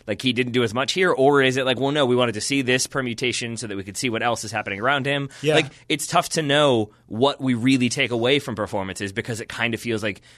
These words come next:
Speaker 1: we can take everything away, but that doesn't mean that any of it matters.
Speaker 2: Yeah, I, I'd say we could take this as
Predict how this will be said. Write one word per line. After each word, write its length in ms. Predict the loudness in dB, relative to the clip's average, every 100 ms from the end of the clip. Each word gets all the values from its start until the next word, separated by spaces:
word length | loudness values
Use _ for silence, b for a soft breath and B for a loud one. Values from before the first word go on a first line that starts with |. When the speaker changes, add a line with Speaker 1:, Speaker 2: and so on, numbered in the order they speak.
| b
Speaker 1:
we 160 | 0 0
can 160 | 0
take 200 | -2 -2 -2
everything 460 | 0 2 0 0
away, 340 | 0 2 4 4
but 220 | 2 0
that 120 | 0
doesn't 280 | 0 -2 -2
mean 240 | -2 0
that 160 | 0 0
any 260 | 0 0 0
of 80 | -2
it 60 |
matters. 380 | -2 -4 -4 -2
Speaker 2:
Yeah, 240 | 2 4 2
I, 260 | 0 2 2
I'd 80 |
say 180 | 2 2
we 140 | 2 0
could 180 | -4
take 240 | -2 -2 -2
this 180 | -4 -4
as 260 | -2 -2